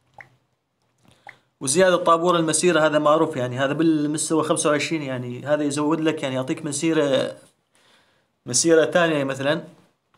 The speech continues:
لما بدك تجمع، مثلًا بدك تهجم، يعني، بدل ما يكون عندك مسيرة واحدة، يصير عندك مسيرتين. ف، أما هاي الشغلات، يعني، ما أنا موجودة بمركز القيادة، يمكن موجودة بغير مكانات.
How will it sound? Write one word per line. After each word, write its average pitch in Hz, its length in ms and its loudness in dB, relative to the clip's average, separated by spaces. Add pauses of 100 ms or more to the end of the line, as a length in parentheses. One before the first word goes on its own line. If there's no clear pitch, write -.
(280)
لما 139 120 -4
بدك 160 220 0
تجمع، 147 380 0
مثلًا 139 640 -4
بدك 156 360 -4
تهجم، 135 320 -4
يعني، 131 420 -6
بدل 156 280 -2
ما 156 80 -2
يكون 160 200 -2
عندك 156 260 -2
مسيرة 165 300 -2
واحدة، 165 240 0
يصير 151 240 -4
عندك 135 260 -6
مسيرتين. 123 520 -10 (1400)
ف، - 100 -4 (1300)
أما 170 340 2
هاي 170 100 2
الشغلات، 156 460 0
يعني، 131 160 -2
ما 151 140 0
أنا 160 100 -2
موجودة 143 400 -2
بمركز 139 400 -8
القيادة، 123 320 -6
يمكن 151 260 -10
موجودة 139 400 -4
بغير 143 220 -2
مكانات. 110 500 -10